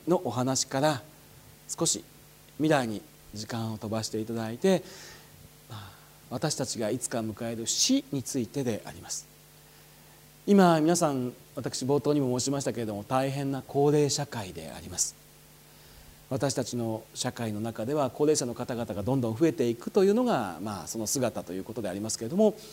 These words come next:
高齢社会というのは、別の言い方をすれば多死社会、たくさんの人が亡くなっていく社会でありますよね。当然のことながら、これから私たちの目の前に相続や遺言、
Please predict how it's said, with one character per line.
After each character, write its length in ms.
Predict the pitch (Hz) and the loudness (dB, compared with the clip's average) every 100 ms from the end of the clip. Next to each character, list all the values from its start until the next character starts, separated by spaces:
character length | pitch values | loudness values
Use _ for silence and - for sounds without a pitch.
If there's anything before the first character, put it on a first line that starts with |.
| - - - - | -18 -18 -20 -12
高 200 | - 220 | 6 8
齢 140 | 285 294 | 8 2
社 140 | 330 | 0
会 220 | 262 190 | 2 2
と 80 | 160 | 2
い 40 | |
う 40 | 120 | 0
の 120 | 107 | 0
は、 240 | 135 120 101 - - - - - - - - - - - | -2 -2 -8 -18 -20 -20 -20 -20 -20 -20 -20 -20 -18 0
別 220 | 156 175 | 0 4
の 60 | 214 | 4
言 40 | |
い 40 | 214 | 4
方 220 | 214 214 | 2 2
を 60 | |
す 100 | 202 214 | 2 0
れ 60 | |
ば 120 | 156 - - - | 0 -6 -14 -10
多 120 | 147 | 2
死 180 | - 220 | 2 2
社 180 | - | 0
会、 180 | - - - - - - | -4 -8 -14 -20 -20 -2
た 120 | 160 | -2
く 60 | - | 2
さ 140 | 247 | 2
ん 60 | 233 | 2
の 60 | |
人 140 | 147 135 | 2 -2
が 100 | 90 | -2
亡 140 | 87 | -8
く 140 | - | -4
な 100 | 214 | -2
っ 40 | 220 | -2
て 160 | - | -2
い 60 | 220 | -2
く 60 | - | -2
社 160 | 202 | -4
会 220 | 196 - - 123 | -6 -10 -12 -6
で 160 | 175 - | -4 -4
あ 60 | 95 | -12
り 60 | |
ま 100 | 87 | -8
す 80 | - | -8
よ 80 | - | -8
ね。 140 | 131 113 - - - - - | -10 -12 -18 -20 -20 -20 6
当 120 | 220 226 | 10 12
然 140 | 262 | 12
の 100 | 254 | 10
こ 80 | 254 | 6
と 60 | |
な 120 | 254 233 | 4 6
が 100 | 175 | 8
ら、 200 | 180 185 - - - | 6 4 -8 -16 8
こ 100 | 165 | 8
れ 80 | |
か 100 | 165 | 10
ら 240 | 175 190 160 | 6 6 4
私 360 | 135 175 - | 2 0 0
た 120 | - 139 | -2 0
ち 120 | 123 | 2
の 240 | 165 170 170 | 4 4 2
目 100 | 131 | 0
の 140 | 143 | 2
前 240 | 160 165 127 | 4 4 2
に 140 | 95 | -2
相 300 | - 180 202 | 4 8 10
続 280 | 190 185 180 | 8 6 4
や 120 | 160 | 4
遺 300 | 123 143 196 | 6 8 8
言、 220 | 202 196 | 8 4